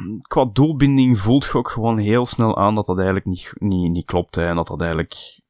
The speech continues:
goed is dat er ook mensen aan de alarmbel trekken en zeggen van, jongens, leuk dat je daar gebruik van wilt maken, maar dat zijn twee, dat zijn twee elementen die helemaal niet kunnen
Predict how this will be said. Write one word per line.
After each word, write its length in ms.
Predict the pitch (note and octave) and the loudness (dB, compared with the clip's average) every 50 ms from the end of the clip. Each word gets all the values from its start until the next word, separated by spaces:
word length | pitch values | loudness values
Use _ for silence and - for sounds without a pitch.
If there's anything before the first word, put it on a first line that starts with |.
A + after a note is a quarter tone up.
| _ _ _ _ _ - - | _ _ _ _ _ -10 -8
goed 320 | A#2 - - - C3 C3 - | -8 -2 0 2 2 2 2
is 80 | A2+ | 2
dat 180 | F#2+ G#2 G2 - | 0 0 -2 0
er 80 | G2 G2+ | 0 -2
ook 140 | G2 - | -2 -2
mensen 440 | - F#2+ F#2+ G2 G2 - G#2+ G2 F#2 | -2 -2 0 0 -2 -2 -2 0 0
aan 140 | - G2 G2 | 2 2 2
de 80 | F#2+ - | 2 0
alarmbel 460 | - F2+ F2 F2+ G2 G#2 G2 F#2+ F#2 | 0 0 0 2 2 2 2 0 0
trekken 300 | - G2+ G2 - F#2+ F#2 | 0 -2 -2 -2 -2 -4
en 100 | F2+ F2 | -4 -4
zeggen 260 | F2 F#2 F#2+ G2 F#2+ | -4 -4 -2 -2 -2
van, 200 | F#2 F#2 F2 E2 | 0 -2 -2 -2
jongens, 460 | - F#2+ F#2+ G2 G2+ G2+ - - - _ - - - - - - - - - - _ _ _ _ - - - | 0 0 0 0 0 -2 -4 -8 -12 _ -20 -20 -20 -20 -20 -20 -20 -20 -20 -20 _ _ _ _ -16 -16 -14
leuk 460 | - - A2 G#2+ G#2 A2 A#2 A#2 - | -6 -2 0 2 4 4 4 2 2
dat 100 | - A#2 | 0 2
je 80 | G#2+ G#2+ | 2 4
daar 140 | G#2+ G#2 G2+ | 2 2 2
gebruik 340 | G2+ F#2 F2 G#2 A2+ A#2+ - | 0 0 2 2 2 2 0
van 140 | - A#2+ | 0 0
wilt 120 | A2+ A2 G#2+ | 0 0 0
maken, 380 | A2 A2 A#2 A#2 A2+ - A#2+ | 2 2 2 0 0 0 0
maar 100 | G#2+ G#2 | 2 2
dat 160 | G2 G#2 G2+ - | 2 0 0 0
zijn 160 | - G2+ G2 | -2 -2 -4
twee, 420 | - - A#2+ A2 A2 A2 G#2+ G#2 | -2 0 2 2 4 4 2 0
dat 120 | F#2+ G#2 - | 0 -2 -2
zijn 160 | - A2 G2+ | 0 0 0
twee 260 | - - A2+ G#2+ G#2 | 0 2 2 2 2
elementen 400 | G#2+ G#2 G2 F#2+ F#2+ F#2+ - F2+ | 2 2 2 0 0 -2 -2 0
die 100 | G2 G2 | 0 2
helemaal 280 | F#2 F2+ F2+ F#2 F#2 F2 | 4 4 4 4 2 2
niet 140 | F2 E2+ | 0 -2
kunnen 500 | - - F2+ F2 E2+ E2 E2 E2 F2 F#2+ | -2 0 0 2 2 2 0 0 -2 -6